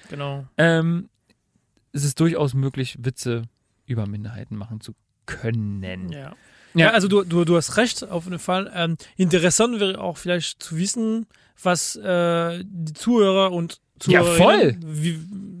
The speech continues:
Speaker 1: wissen,
Speaker 2: Ja,
Speaker 1: also
Speaker 2: mega.
Speaker 1: darüber denken.
Speaker 2: Ja, genau. Bin ich bei dir.
Speaker 1: Wie, wie, wie, wie können wir machen?
Speaker 2: Na, wir haben jetzt beide, äh, äh, wir haben jetzt beide unsere Meinung dazu gesagt. Vielleicht haben ja die ZuhörerInnen da draußen, ähm,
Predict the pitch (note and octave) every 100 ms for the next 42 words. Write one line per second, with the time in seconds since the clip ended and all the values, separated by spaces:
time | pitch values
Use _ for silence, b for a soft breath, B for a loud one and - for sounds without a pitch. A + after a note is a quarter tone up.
0 | E3 E3 F3+ F3 B3+ C#4+ E3+ B3 C#4 F3
1 | F#3 F3+ D3+ D#3 F3+ E3 F#3+ C#4 F#4 F#4+
2 | - - C4 D3 F#3+ G3 B2 F3 F3 F#3+
3 | G#3+ E3 A#2+ G#3 E3+ A3+ F#3 A3 G#3 G3+
4 | - - A#3 E3 G3 A#3 G3+ F3 D3 C3+
5 | - b b - E3 F#3 G3+ A#3 C#4 -
6 | A3 C4+ B3+ A3+ A#3 A#3 A3 G3+ G3+ F3+
7 | F#3 A3 F3+ F3+ G3+ G#3 G3 G#3+ A#3 A3+
8 | A3+ A3 - G#3 G#3 G#3+ A#3 - F3+ F#3
9 | F3+ F3+ G3 F#3 E3+ F#3+ F#3+ G3 F#3+ F3
10 | F#3 A3+ F#3+ D#3 C#3 F3 F#3+ G3 F#3+ F#3
11 | D#3+ E3 E3 D#3+